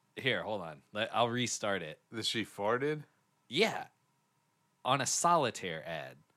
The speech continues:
Speaker 1: What is that? <laughs> Like, why?
Speaker 2: What?
Speaker 1: I don't know, but I've been scrolling past this thing, and I've seen it a couple of times, and I always thought it was, like, an ad for, like,
Speaker 2: Damn it.
Speaker 1: I don't know, like, fucking Gas X. Here, gimme.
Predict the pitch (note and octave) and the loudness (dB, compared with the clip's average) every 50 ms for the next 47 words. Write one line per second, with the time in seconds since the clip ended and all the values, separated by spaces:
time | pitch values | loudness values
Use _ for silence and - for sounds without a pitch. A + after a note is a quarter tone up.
0 | _ _ _ _ _ _ _ _ _ _ _ _ _ _ _ _ _ _ _ _ | _ _ _ _ _ _ _ _ _ _ _ _ _ _ _ _ _ _ _ _
1 | _ _ _ _ _ - F#2 G#2+ C3+ E3 F3 F#3 F#3 F3 C3+ G#2+ G2+ - - - | _ _ _ _ _ -6 0 2 4 4 6 4 4 2 0 -4 -4 2 2 2
2 | - - - - - A3 - - - - B3+ A3 - - D#3+ C#3+ B2 C3 C3+ D3 | 2 2 2 4 4 4 4 2 0 -2 -2 -2 0 -2 -2 -2 2 4 4 6
3 | D#3 D#3+ E3 E3 D#3+ D#3+ D#3+ - D3 F3+ G3+ G3 - - - - - - _ - | 6 6 6 6 4 2 2 2 2 2 2 0 -4 -10 -18 -20 -20 -8 _ 8
4 | C3 E3 F#3 G3 G3 G3+ G#3 F#3 D3+ C3 C3 C3 C3 C3+ C#3 D3 C#3+ C#3 C3 - | 10 10 10 10 8 10 10 10 10 8 6 6 4 4 4 2 0 0 -2 0
5 | - D#3+ D#3 D#3+ E3 D#3 C#3+ D3+ D#3 D3 D3 C3 - - A#2 G#2 - - - G#2+ | 2 4 4 4 4 2 2 4 4 4 4 2 0 -2 -2 -2 -2 -2 0 2
6 | G2+ G2 F#2+ F#2 F2+ F2 - _ _ _ _ _ _ _ _ - A#2+ A#2+ B2 A2+ | 2 2 0 -2 -6 -10 -16 _ _ _ _ _ _ _ _ -4 0 2 2 2
7 | - - - - E3+ F#3+ F3+ E3+ D#3 C#3 - - B2 A#2+ - D3+ D#3+ - C#3 B2+ | 0 -2 -2 0 0 2 2 4 2 2 0 -2 -6 -2 0 0 2 2 2 0
8 | A2+ - C#3+ C#3+ C#3+ C3+ B2 A#2+ G#2+ G#2+ A2+ A#2+ B2+ C3 C3 B2+ - C3+ B2+ B2 | 2 2 0 0 0 0 0 0 0 2 2 2 2 2 0 0 2 2 2 2
9 | B2 A#2 A#2 A2+ G2+ G#2+ G2+ F#2+ - G2+ F2+ - - G#2 A2 A2+ A2 G2+ - A2+ | 2 0 -2 -4 -2 -2 -2 -2 -4 -8 -8 -8 -6 -4 -2 -2 -2 -4 -4 -4
10 | G#2 F#2 F2+ F2+ E2+ - - _ - - G2+ A2 G#2 G2+ - - - - E3 F#2+ | -2 0 0 -2 -2 -6 -12 _ -20 -16 -14 -12 -10 -10 -10 -8 -4 -2 -2 0
11 | E2+ G2 G#2+ A2 G#2 F#2 F2+ - - A#2+ A#2 - A2 F#2 E2 F2 F#2 G2+ A2 A2+ | 0 0 0 0 0 -2 -4 -4 -6 -6 -6 -6 -10 -12 -8 -4 -2 0 0 0
12 | - - A#2+ A#2 A2 - - - _ - G#2 F2+ D2+ E2 G2+ G#2 D#2+ - | -2 -4 -4 -4 -6 -6 -12 -18 _ -10 -8 -8 -8 -8 -8 -8 -8 -10